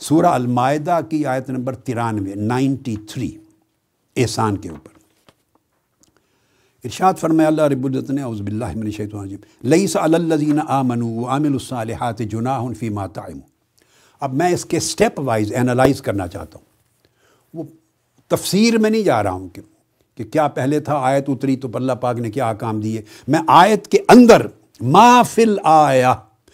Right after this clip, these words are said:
जो दर्जा बंदी है, आयत के अंदर की दर्जा बंदी, वो समझा रहा हूँ। तो अल्लाह पाक ने पहले दर्जे में फरमाया,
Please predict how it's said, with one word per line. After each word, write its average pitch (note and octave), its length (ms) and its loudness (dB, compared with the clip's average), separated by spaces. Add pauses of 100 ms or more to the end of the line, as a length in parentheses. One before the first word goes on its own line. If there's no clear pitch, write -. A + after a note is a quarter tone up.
(120)
जो D3+ 160 4
दर्जा F#3+ 380 6
बंदी D#3+ 400 0
है, D3+ 460 -2
आयत G#3+ 300 6
के F#3+ 120 -6
अंदर D#3 280 2 (340)
की E3 80 4
दर्जा E3 360 4
बंदी, C#3 300 0
वो E3 140 2
समझा A2 340 -2
रहा F2 120 -8
हूँ। - 80 -20 (600)
तो E3 60 -2
अल्लाह F3 180 4
पाक F3+ 280 0
ने E3+ 120 0
पहले A#3 500 6
दर्जे E3+ 300 0
में E3 160 2
फरमाया, C3+ 460 0